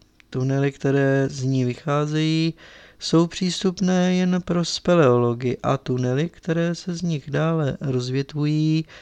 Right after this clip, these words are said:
jsou přístupné jen pro netopýry.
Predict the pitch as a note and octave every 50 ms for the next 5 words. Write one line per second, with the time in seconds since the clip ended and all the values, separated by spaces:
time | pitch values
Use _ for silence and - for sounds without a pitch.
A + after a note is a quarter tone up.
0 | - - - - - _ - - C#3+ C3 C3 - - - C#3+ C3+ - - - D#3
1 | D3+ - D#3 D3+ D3+ D3 D3 D3 D3 - - - C#3+ C3+ C3 C3 C3+ C3+ C3 B2+
2 | - A#2+ A#2 A#2+ A#2+ B2 - - - - - - - - - - -